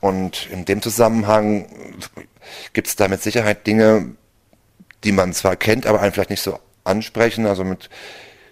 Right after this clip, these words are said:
K V und S-Spielen kann ich jetzt nicht so viel anfangen, auch wenn ich sage, ich verurteile niemanden dafür. Ähm, wäre ja auch Blödsinn. Ja, aber, ähm,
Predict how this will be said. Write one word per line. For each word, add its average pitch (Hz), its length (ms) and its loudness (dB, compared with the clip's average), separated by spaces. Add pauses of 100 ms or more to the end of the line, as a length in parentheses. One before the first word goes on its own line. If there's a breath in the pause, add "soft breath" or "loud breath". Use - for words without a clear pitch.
K 90 200 -2
V 107 240 0
und 113 60 4
S-Spielen 110 600 0
kann 101 200 -2
ich 98 80 -2
jetzt 95 100 -4
nicht 107 140 -4
so 135 100 -4
viel 120 180 -4
anfangen, 113 720 0 (340)
auch 95 240 2
wenn 95 140 2
ich 90 140 -4
sage, 92 460 2 (280)
ich - 120 -14
verurteile 113 360 0
niemanden 123 400 0
dafür. 135 420 4 (640 loud breath)
Ähm, 104 440 -2 (720)
wäre 98 160 2
ja 104 100 4
auch 101 120 0
Blödsinn. 95 580 2 (380 loud breath)
Ja, 80 220 -2 (220)
aber, 92 720 6
ähm, 85 440 -8